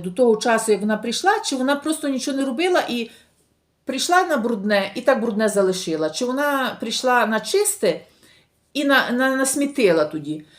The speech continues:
Вона каже: «Та ні», каже, «я тут перше, ніж забрати у ту жінку», бо вона десь була, е, в лікарні, в лікарні вона була, або вона була в тому,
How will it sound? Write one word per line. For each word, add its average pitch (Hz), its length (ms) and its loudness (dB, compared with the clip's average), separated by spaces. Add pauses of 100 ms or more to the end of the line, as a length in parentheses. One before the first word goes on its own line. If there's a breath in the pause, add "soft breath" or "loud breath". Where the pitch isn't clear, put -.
(200 loud breath)
Вона 220 140 -2
каже: 190 340 -4
«Та 196 120 -2
ні», 226 420 2
каже, 220 300 0
«я 220 240 0
тут 294 420 -4
перше, 262 440 0
ніж 226 260 0
забрати 196 920 0
у 190 60 -2
ту 208 180 -6
жінку», 226 340 -4
бо 175 80 -4
вона 214 180 -2
десь 202 200 -2
була, 196 480 0 (340 loud breath)
е, 165 160 2
в 156 120 0
лікарні, 190 560 0
в 180 80 -4
лікарні 277 480 -2
вона 262 200 -4
була, 269 300 -4
або 208 240 -4
вона 214 200 -2
була 202 500 2
в 185 140 -4
тому, 151 320 -4